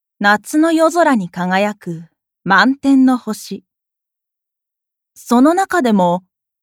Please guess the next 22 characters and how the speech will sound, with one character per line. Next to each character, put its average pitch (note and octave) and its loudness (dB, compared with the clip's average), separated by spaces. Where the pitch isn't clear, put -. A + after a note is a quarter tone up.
ひ - -20
と G3 -2
き G3+ -4
わ G3 0
強 F#3+ -4
い F#4+ -4
光 B3 0
を A3 2
放 G#3 -2
っ A3+ -2
て - -6
い G3+ -2
る G3+ -2
の F#3+ -2
が、 F3 -4
白 - -6
鳥 F#3+ -4
座 F#3 -6
の E3 -8
デ E3 -8
ネ C4 0
ブ、 F#3 -10